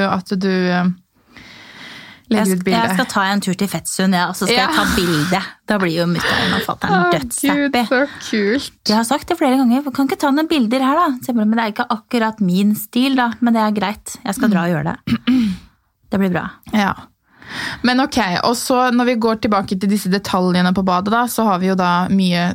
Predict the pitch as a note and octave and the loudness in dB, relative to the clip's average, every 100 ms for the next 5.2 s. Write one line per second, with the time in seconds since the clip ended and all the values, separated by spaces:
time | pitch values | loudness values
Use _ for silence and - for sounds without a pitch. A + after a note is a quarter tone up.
0 | - G3 F#3 F3+ D4 - _ B3+ - A3 | 0 0 2 2 -2 -4 _ -6 0 2
1 | A3 A3 A3 G#3+ G#3 G#3+ G#3+ G#3 G#3+ G#3+ | 2 0 0 2 2 2 2 0 -2 -4
2 | - - - - _ A3 G#3 - A3 G3 | -16 -20 -20 -20 _ -4 -2 0 0 2
3 | G#3 G#3+ G#3+ G#3 G3 G3 - - C4 C#4+ | 2 2 2 0 -2 -4 -4 0 2 2
4 | D4 C#4+ C4 A#3 A#3 A3+ A#3+ A#3 C4+ C#4 | 0 0 2 2 2 2 2 0 -2 -2
5 | C#4+ D4 | -2 -4